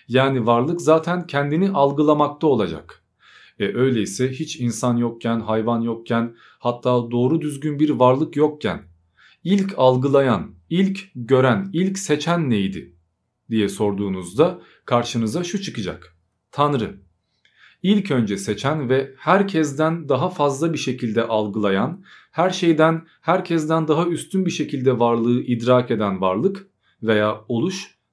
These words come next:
Tanrı'dır. Ve bu kuantumdaki ölçüm problemiyle ya da gözlemci etkisiyle ilişkilendirilebilir.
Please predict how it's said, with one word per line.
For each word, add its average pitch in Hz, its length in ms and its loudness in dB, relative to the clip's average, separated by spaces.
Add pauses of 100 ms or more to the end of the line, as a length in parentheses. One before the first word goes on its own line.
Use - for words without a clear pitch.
Tanrı'dır. - 680 0 (120)
Ve 110 280 0
bu 180 180 0
kuantumdaki 156 840 0
ölçüm 131 360 0
problemiyle 101 840 -2 (260)
ya 131 220 2
da 139 260 2 (120)
gözlemci 135 580 0
etkisiyle 120 680 -4
ilişkilendirilebilir. 117 1200 -4